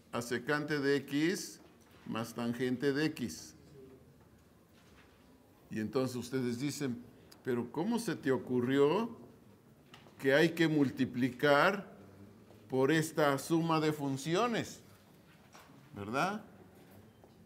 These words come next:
Pues porque así sale rápido. Y ahora sí, hacemos un cambio de variable. ¿Cuál es el cambio de variable, jóvenes? O sea, si quieren ponemos secante cuadrada de X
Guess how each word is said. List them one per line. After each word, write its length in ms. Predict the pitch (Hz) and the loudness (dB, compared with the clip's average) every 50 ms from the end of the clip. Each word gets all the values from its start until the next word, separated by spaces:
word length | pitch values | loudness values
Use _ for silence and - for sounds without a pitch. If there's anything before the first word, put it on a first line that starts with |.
| - - - - - - - - - - - - - - - - - - - - | -20 -20 -20 -20 -20 -20 -20 -20 -20 -20 -20 -20 -20 -20 -20 -20 -20 -16 -6 -2
Pues 180 | 359 370 - | -2 0 0
porque 360 | - - 135 - - - 113 | -2 -4 -6 -6 -6 -6 -8
así 220 | 101 - - 127 120 | -8 -6 -6 -6 -4
sale 360 | 120 143 131 131 131 139 139 | 0 2 2 2 2 2 2
rápido. 560 | 127 151 170 180 175 175 165 120 104 67 - - | 4 6 6 6 6 4 0 -2 -2 -4 -6 -6
Y 120 | 120 123 139 | -2 0 2
ahora 280 | 147 160 185 190 185 | 4 4 6 4 4
sí, 400 | 185 190 220 214 233 240 247 - - - - - _ - - - - - - - - - _ _ _ - | 2 2 0 -2 -2 -2 -2 -6 -10 -20 -20 -20 _ -20 -20 -20 -20 -20 -20 -20 -20 -20 _ _ _ -2
hacemos 500 | 127 131 - - 170 170 175 170 170 175 | -2 0 0 0 -2 0 -2 -2 -2 -4
un 120 | 175 170 | -4 -2
cambio 360 | 147 175 175 175 170 170 170 | 2 4 4 4 4 4 4
de 100 | 165 170 | 4 4
variable. 580 | 151 160 156 165 170 185 196 190 170 123 92 - - - - - - _ _ _ _ _ _ _ _ _ - | 6 4 6 6 6 4 4 4 2 -4 -6 -8 -10 -18 -20 -20 -20 _ _ _ _ _ _ _ _ _ 0
¿Cuál 200 | - 143 151 156 | 2 4 4 4
es 140 | 160 156 170 | 2 0 -2
el 140 | 156 139 - | -2 -2 0
cambio 360 | - 151 151 156 156 156 151 | 0 0 0 0 0 0 0
de 80 | 151 | 0
variable, 540 | 139 147 143 151 160 165 170 175 180 175 175 | 0 0 2 4 4 4 4 4 4 0 -4
jóvenes? 580 | 180 185 180 170 190 190 208 226 254 247 - - - - - - - - - - - - - - - - - - - - - - - - - - - - - - - - - - - | -2 -2 -2 -2 -2 -2 -2 -2 -4 -4 -8 -14 -20 -20 -20 -20 -20 -20 -20 -20 -20 -20 -20 -20 -20 -20 -20 -20 -20 -20 -20 -20 -20 -20 -20 -20 -20 -20 -20 -20 -20 -20 -20 -18 -10
O 120 | - 120 117 | -6 -6 -4
sea, 420 | - - 156 147 139 135 - - 107 | -2 2 2 2 2 2 -2 -6 -8
si 140 | - 123 | -8 -8
quieren 320 | 117 - 147 160 170 160 143 | -6 -2 -2 0 0 0 -2
ponemos 460 | 139 139 135 143 147 143 123 113 110 | -2 -2 -2 0 0 0 -2 -2 -4
secante 540 | - 113 107 113 - 139 143 143 139 147 139 | -4 -6 -6 -2 0 0 0 0 -2 -4 -4
cuadrada 600 | - 135 131 123 123 123 135 139 135 139 135 131 | -2 0 0 0 2 2 2 2 2 2 0 2
de 220 | 131 131 131 131 131 | 2 2 2 2 2
X 520 | 131 - 147 156 170 190 208 - - | 0 -2 0 0 2 0 0 -2 -8